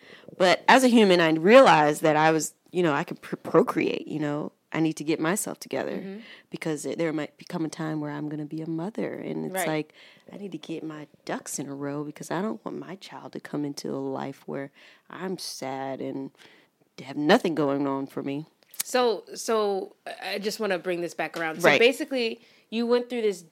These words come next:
Speaker 2: it was a dark period.
Speaker 1: Dark period,
Speaker 2: It was dark,
Speaker 1: absolutely.
Speaker 2: but it was also an uncomfortable period, right?
Speaker 1: Super
Speaker 2: But you
Speaker 1: uncomfortable.
Speaker 2: needed to go through that
Speaker 1: Mm-hmm.
Speaker 2: period to get you
Speaker 1: To
Speaker 2: to
Speaker 1: here.
Speaker 2: Yeah, basically.
Speaker 1: I, I definitely think, like,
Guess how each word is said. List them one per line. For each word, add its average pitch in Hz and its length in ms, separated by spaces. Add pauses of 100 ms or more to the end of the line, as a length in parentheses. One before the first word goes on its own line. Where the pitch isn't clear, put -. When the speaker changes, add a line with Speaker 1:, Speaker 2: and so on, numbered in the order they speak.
(460)
Speaker 2:
it 214 60
was 208 120
a 208 60
dark 196 320
period. - 320
Speaker 1:
Dark 262 240
period, 147 240
Speaker 2:
It - 60
was 220 160
dark, 240 140
Speaker 1:
absolutely. - 140
Speaker 2:
but 233 120
it 226 80
was 220 120
also 214 280
an 196 100
uncomfortable 185 600
period, 151 400
right? 165 280
Speaker 1:
Super 180 420
Speaker 2:
But 208 260
you 208 80
Speaker 1:
uncomfortable. 190 60
Speaker 2:
needed 214 280
to 247 100
go 202 180
through 185 340
that 165 360
Speaker 1:
Mm-hmm. 160 80
Speaker 2:
period 165 500
to 170 100
get 170 380
you 156 500 (640)
Speaker 1:
To 165 180
Speaker 2:
to 175 420 (100)
Speaker 1:
here. 180 460
Speaker 2:
Yeah, 202 300 (200)
basically. 180 640
Speaker 1:
I, 143 240
I 160 80
definitely 202 400
think, 185 320
like, 156 240